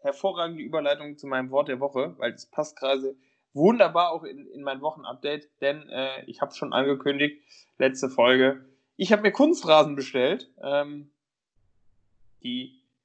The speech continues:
richtigen Hobbygärtner unter uns werden jetzt Gänsehaut bekommen und schnellstmöglich abschalten. Es tut mir leid, bitte bleibt dran. Ähm, ich muss tatsächlich erstmal sagen, gar nicht so schlecht. Also, ähm,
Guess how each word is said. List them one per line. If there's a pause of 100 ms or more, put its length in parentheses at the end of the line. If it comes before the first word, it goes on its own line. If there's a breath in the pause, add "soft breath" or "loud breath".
richtigen
Hobbygärtner
unter
uns
werden
jetzt
Gänsehaut
bekommen
und
schnellstmöglich
abschalten.
Es
tut
mir
leid,
bitte
bleibt
dran. (520 soft breath)
Ähm, (380)
ich
muss
tatsächlich
erstmal
sagen, (340)
gar
nicht
so
schlecht.
Also, (360)
ähm,